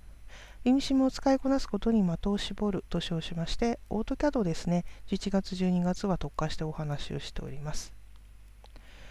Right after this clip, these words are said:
ブロックの編集についてとあります。ブロックをですね、内部ブロックですね、登録した後どこで編集をするのかというお話なんですが、ブロックに関してはですね、挿入の中にございます。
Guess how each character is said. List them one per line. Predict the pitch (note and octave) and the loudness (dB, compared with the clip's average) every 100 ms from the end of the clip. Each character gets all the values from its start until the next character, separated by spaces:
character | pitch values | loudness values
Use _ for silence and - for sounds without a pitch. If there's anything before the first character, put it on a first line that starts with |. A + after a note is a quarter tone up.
| - - - - - - - - | -18 -20 -20 -20 -20 -20 -20 -6
ブ | A#3+ | 2
ロ | D4+ | 2
ッ | - | 4
ク | D4 | 4
の | C4+ C4+ | 6 4
編 | - G#3+ A#3+ | 6 6 6
集 | - A#3 | 4 4
に | A3+ A3 | 6 4
つ | - G#3 | 4 0
い | F3+ | 0
て | - - - | 0 0 0
と | - | -2
あ | D3 | -2
り | C#3 | -4
ま | C#3+ | -4
す。 | - | 0
ブ | G#3+ | 4
ロ | C#4+ | 4
ッ | - | 4
ク | A#3 | 2
を | F3 | 2
で | D#3 | 0
す | - | 0
ね、 | |
内 | D#3 A3+ | 4 4
部 | B3+ | 2
ブ | B3+ | 4
ロ | C4+ | 2
ッ | |
ク | - D3 | 2 -2
で | - | -2
す | - | -2
ね、 | D3+ - | -2 2
登 | B3 C4 | 4 4
録 | C4+ - | 4 2
し | C4 - | 0 4
た | B3+ | 4
後 | B3+ - G#3 | 4 4 2
ど | F#3+ | 2
こ | A3+ A#3+ | 2 4
で | F#3+ | 2
編 | D#3+ D#3+ E3 | 2 -2 -2
集 | - F3 | -2 -2
を | E3+ | -2
す | - | -4
る | F3+ F3 | -2 -2
の | D3 | -2
か | - A3 | 0 0
と | A3+ F#3+ | 0 -2
い | E3+ | 0
う | D#3 | 0
お | D3+ | -2
話 | E3 D3+ D#3+ - | -4 -4 -4 -6
な | D3 | -8
ん | A#2+ | -8
で | - | -12
す | - | -12
が、 | F3 F3 F3 - - - - - - - | 0 0 0 -10 -14 -16 -16 -16 -14 0
ブ | |
ロ | A3 | 0
ッ | |
ク | - C4 | 2 2
に | C4 | 2
関 | - C#4 | 2 2
し | C#4 | 2
て | A3+ | 2
は | F#3+ | 2
で | F3+ | 0
す | - | 0
ね、 | F3+ | 0
挿 | - G#3 G#3+ | 2 4 6
入 | A3+ | 6
の | A3 A3+ | 6 6
中 | A3+ A3 G3 | 4 2 2
に | G#3 G#3 | 4 4
ご | F3+ | 2
ざ | E3 D#3+ | 0 -2
い | D#3 | -2
ま | D#3 D#3+ | 0 0
す。 | - | 0